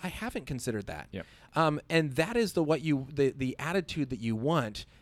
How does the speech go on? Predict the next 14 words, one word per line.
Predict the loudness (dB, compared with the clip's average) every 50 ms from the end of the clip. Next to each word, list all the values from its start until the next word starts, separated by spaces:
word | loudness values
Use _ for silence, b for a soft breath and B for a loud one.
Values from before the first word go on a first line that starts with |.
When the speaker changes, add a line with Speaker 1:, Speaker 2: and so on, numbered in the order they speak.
| b b
Speaker 1:
that | -4
you're | 2 4 4 6 6
not | 6 6 4 4 4 2
an | 2 0 0 0 0
army | 2 2 4 4 4 2 -2
force | -2 -4 -2 0 2 2 2 2 0 -4
coming | -2 0 2 2 2 2 0 -2
in | -4 -4 -2 -2 -2 -2 -4
Speaker 2:
Yeah. | -4 -4 -2 -2
Speaker 1:
and | -2 -2 -2
forcing | -2 0 2 2 2 0 -2 -4
yourself | -4 -4 -2 -2 -4 -2
upon | -4 -6 -6 -6 -6 -6
someone, | -6 -6 -6 -4 -4 -4 -6